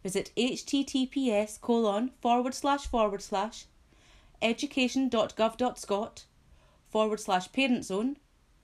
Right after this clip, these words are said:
forward slash parentzone forward slash transitions forward slash changing hyphen school. B B C Bite Size Videos, Starting Secondary School.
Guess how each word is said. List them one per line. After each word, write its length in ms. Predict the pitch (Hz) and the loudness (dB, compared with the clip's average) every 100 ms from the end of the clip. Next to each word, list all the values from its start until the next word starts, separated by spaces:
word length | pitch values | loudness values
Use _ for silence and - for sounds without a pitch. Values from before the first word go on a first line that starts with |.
| _ _ _ _ | _ _ _ _
forward 360 | - 214 196 196 | 0 2 2 0
slash 320 | 220 196 190 | 0 0 0
parentzone 1200 | 202 233 240 240 208 196 180 180 262 285 339 330 - - _ - - - - - _ | 2 2 2 0 -4 -4 -4 0 2 4 0 -4 -20 -20 _ -20 -20 -20 -20 -20 _
forward 320 | - 202 190 196 | -2 -2 -2 -2
slash 300 | 202 185 - | 0 0 -2
transitions 760 | 190 180 247 254 285 285 - _ _ _ _ _ - _ - | -2 -2 -2 2 2 2 -2 _ _ _ _ _ -20 _ -4
forward 280 | 208 214 233 | 0 2 0
slash 360 | - 202 202 - | -2 -2 -2 -2
changing 480 | 214 208 214 214 208 | 0 0 -2 -4 -4
hyphen 360 | 196 190 202 190 | -6 -4 -6 -10
school. 420 | - 175 143 135 - _ - - - - - - - _ _ _ _ _ _ - _ _ | -6 -4 -2 -6 -16 _ -20 -20 -20 -20 -20 -20 -20 _ _ _ _ _ _ -20 _ _
B 140 | - 247 | 0 2
B 140 | 285 | 2
C 240 | 285 294 294 | 2 2 4
Bite 300 | 233 240 - | 2 0 0
Size 280 | 247 247 | 0 2
Videos, 480 | - 202 214 220 220 - | -2 -2 -2 -2 -6 -16
Starting 480 | - 233 240 277 254 | 0 2 2 0 -2
Secondary 420 | 202 185 160 160 | -4 -2 -4 -4
School. 360 | - 151 147 | -4 -4 -4